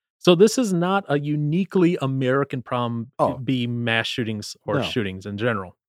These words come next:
Speaker 2: Nope.
Speaker 1: And so for that false one, uh, you know, what, I'm trying to remember what website that is. It's like number of Pinocchios or whatever. This one gets, like, four Pinocchios.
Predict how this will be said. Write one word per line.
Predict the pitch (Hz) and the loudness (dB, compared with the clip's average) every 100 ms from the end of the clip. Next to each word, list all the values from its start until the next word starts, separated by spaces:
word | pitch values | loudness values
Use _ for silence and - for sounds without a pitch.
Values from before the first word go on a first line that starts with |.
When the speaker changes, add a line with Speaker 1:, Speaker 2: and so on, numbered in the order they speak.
| _ _ | _ _
Speaker 2:
Nope. | - 147 _ _ | -6 -6 _ _
Speaker 1:
And | - 110 107 107 104 - | -6 -4 -2 -4 -8 -12
so | 131 135 113 110 _ _ _ - | -6 -2 -2 -4 _ _ _ -2
for | 139 | 2
that | 135 | 2
false | - 175 196 | 2 2 2
one, | 143 139 160 | -2 -4 -4
uh, | 147 123 127 120 - | -4 -4 -4 -4 -6
you | 131 | -4
know, | 127 117 113 - _ _ | -2 -2 -4 -12 _ _
what, | 139 135 _ | -2 -2 _
I'm | - | -14
trying | - 147 | -4 -2
to | |
remember | 123 127 113 | -2 -2 -2
what | 107 117 123 - - | -2 -2 -2 -4 -4
website | 127 123 - 123 | -4 -2 -4 -4
that | 117 | -2
is. | 113 104 | -4 -4
It's | 107 - | -6 -6
like | 110 - _ _ _ _ | -8 -8 _ _ _ _
number | 120 117 | -8 -4
of | 110 - | -6 -6
Pinocchios | 120 117 - 127 120 | -6 -4 -4 -4 -2
or | |
whatever. | 123 127 127 | -2 -2 -4
This | 117 123 | -6 -8
one | 123 | -10
gets, | 110 123 | -12 -12
like, | - 120 | -12 -12
four | - 131 | -8 -6
Pinocchios. | 147 139 190 104 - | -2 0 0 -2 -4